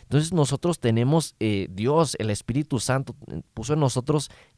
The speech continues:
ese deseo que nosotros tenemos de buscar la leche espiritual, no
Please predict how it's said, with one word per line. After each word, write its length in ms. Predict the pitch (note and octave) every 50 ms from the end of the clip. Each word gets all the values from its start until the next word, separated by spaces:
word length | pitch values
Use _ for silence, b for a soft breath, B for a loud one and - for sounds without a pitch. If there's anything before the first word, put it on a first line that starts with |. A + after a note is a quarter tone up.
| _ _
ese 280 | - B2 - - E3+ E3+
deseo 540 | D#3 C3 A#2 - - B2+ D3 D#3 C#3+ B2 A#2
que 120 | - A#2
nosotros 440 | A2+ A2 G#2 A2+ A#2 - C#3 D3+ -
tenemos 440 | - C3+ A#2 A2+ A#2+ C3 D3+ D#3+ B B B B B B
de 160 | - G2 A#2
buscar 400 | A#2 A#2 A2+ - - - B2+ C#3
la 100 | D3 D#3
leche 460 | D#3 D3 D3 D3+ D3 - F3 E3+ - - _ _
espiritual, 840 | - A2+ A2 - - - G#2+ G#2+ G#2 - - G#2+ B2+ C#3 C#3+ C#3+ B B B B B
no 480 | - A2+ B2 C#3 D3 D#3+ F3 F3 -